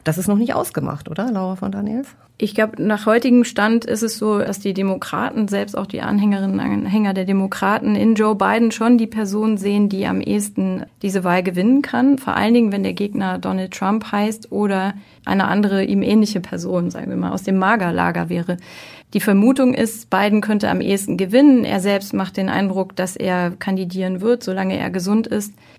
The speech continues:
Speaker 2: An zweiter Stelle steht da Kamala Harris, die Vizepräsidentin, die aber ihr Profil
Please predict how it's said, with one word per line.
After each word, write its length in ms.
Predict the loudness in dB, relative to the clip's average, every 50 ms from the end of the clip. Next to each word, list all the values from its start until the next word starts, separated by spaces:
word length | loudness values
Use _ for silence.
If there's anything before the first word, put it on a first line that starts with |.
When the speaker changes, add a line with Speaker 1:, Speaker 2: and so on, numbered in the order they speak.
| _ _ _ _ _ -6 -4
Speaker 2:
An 140 | -2 -2
zweiter 360 | -2 0 0 0 2 2 0 -2
Stelle 340 | -2 -2 -2 0 0 0
steht 280 | 0 0 0 -2 -2 0
da 200 | 0 0 0 0
Kamala 440 | -2 -2 -2 0 0 0 2 0 0
Harris, 440 | 2 2 4 4 4 2 2 0 -4
die 100 | -8 -8
Vizepräsidentin, 1080 | -6 -8 -6 -6 -6 -8 -6 -6 -4 -4 -2 -2 -2 -2 -2 0 0 0 0 0 -4 -8 -18 -20 -20 -20 _ -6
die 140 | -4 -2 0
aber 220 | 0 0 0 0 0
ihr 120 | 0 -2
Profil 580 | -4 -4 -6 -8 -4 -2 0 0 0 0 -2